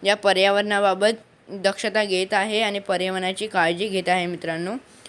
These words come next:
तर अशा प्रकारे तुम्हाला हे दिसत असेल की कसे ते लोक साठवत आहेत प्लास्टिक वगैरे सगळं.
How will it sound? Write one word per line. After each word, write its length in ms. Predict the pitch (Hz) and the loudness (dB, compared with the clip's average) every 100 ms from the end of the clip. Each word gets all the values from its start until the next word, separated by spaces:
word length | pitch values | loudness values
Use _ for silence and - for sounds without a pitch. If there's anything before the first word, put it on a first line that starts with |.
| - _ _ | -20 _ _
तर 40 | 185 | -2
अशा 200 | 185 208 | -2 -4
प्रकारे 420 | 202 202 208 208 | -6 -2 0 -2
तुम्हाला 300 | 208 196 202 | -4 -6 -4
हे 100 | 202 | -2
दिसत 320 | 185 208 190 | -4 -8 -4
असेल 360 | 202 202 208 254 - _ _ _ _ _ _ _ _ _ - | -4 -2 -4 -4 -10 _ _ _ _ _ _ _ _ _ -14
की 420 | - 202 208 202 202 | -6 0 4 6 4
कसे 240 | 202 196 202 | 0 -2 -2
ते 200 | 196 202 | -2 0
लोक 180 | 196 196 | 0 0
साठवत 500 | 202 202 170 208 190 | 2 2 0 0 0
आहेत 120 | 208 | -2
प्लास्टिक 500 | 208 196 175 - 180 | -2 -4 -4 -4 -6
वगैरे 300 | 196 185 185 | -4 -4 -4
सगळं. 340 | 190 180 175 | -4 -2 0